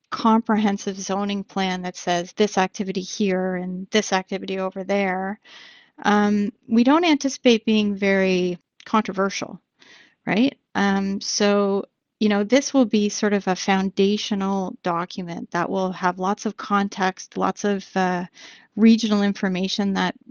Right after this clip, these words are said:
sectors can use to plan their activities that they might not have access to that information now. So it's about getting information and access to information to support, uh, sector planning and management right now. So, so yeah, that is, um,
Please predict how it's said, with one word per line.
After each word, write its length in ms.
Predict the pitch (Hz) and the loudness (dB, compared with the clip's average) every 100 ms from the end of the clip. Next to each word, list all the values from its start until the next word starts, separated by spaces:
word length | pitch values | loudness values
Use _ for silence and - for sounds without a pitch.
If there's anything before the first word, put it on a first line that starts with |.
| - _ _ | -20 _ _
sectors 420 | - 208 - 196 | -2 -2 0 -2
can 200 | - 208 | 0 0
use 280 | 208 220 220 | 2 2 -2
to 140 | - - | -10 -8
plan 280 | - 185 196 | -4 -4 -4
their 120 | 190 | -4
activities 540 | 190 - 202 196 196 | -4 -6 -6 -4 -4
that 140 | - - | -6 -4
they 100 | 196 | 0
might 200 | 226 262 | 0 0
not 200 | 240 - | 0 -2
have 180 | - 196 | -4 0
access 400 | - 262 - 185 | 0 0 -4 -10
to 120 | - | -4
that 120 | 185 | -4
information 540 | 185 - 185 180 - 180 | -4 -6 -8 -8 -8 -6
now. 300 | 190 180 - | -4 -4 -6
So 180 | - 196 | -6 -6
it's 140 | 190 | -6
about 300 | 208 254 269 - - - - - _ _ | 0 4 4 0 -14 -20 -20 -20 _ _
getting 340 | 202 208 202 - _ | 2 4 2 -2 _
information 920 | 226 226 - 208 190 196 196 185 190 | 4 4 4 2 0 0 -2 -2 -2
and 360 | - 190 185 185 | -4 -4 -4 -2
access 400 | - 180 - 175 | -4 -4 -8 -8
to 80 | 185 | -10
information 760 | 180 180 175 185 - - 170 - | -10 -10 -8 -8 -6 -6 -8 -8
to 140 | - | -8
support, 680 | 196 202 - - 196 185 - _ _ 196 | -4 -4 -4 -2 0 0 -4 _ _ -8
uh, 140 | 196 | -8
sector 680 | 190 - - - - 196 - - | -8 -12 -8 -8 -8 -10 -12 -4
planning 420 | 196 160 - 190 | -4 -4 -6 -6
and 120 | 185 | -8
management 500 | 180 196 - - - | -8 -8 -8 -6 -6
right 220 | - - | -6 -8
now. 280 | 190 190 262 | -8 -6 -8
So, 340 | - - 202 202 - - - - _ | -6 -2 -2 -2 -12 -20 -20 -20 _
so 120 | 247 | 2
yeah, 200 | 233 - - | 4 2 4
that 240 | 220 254 | 4 6
is, 380 | 247 233 220 214 | 4 2 0 -2
um, 520 | 202 190 185 190 185 | 0 0 -2 -6 -10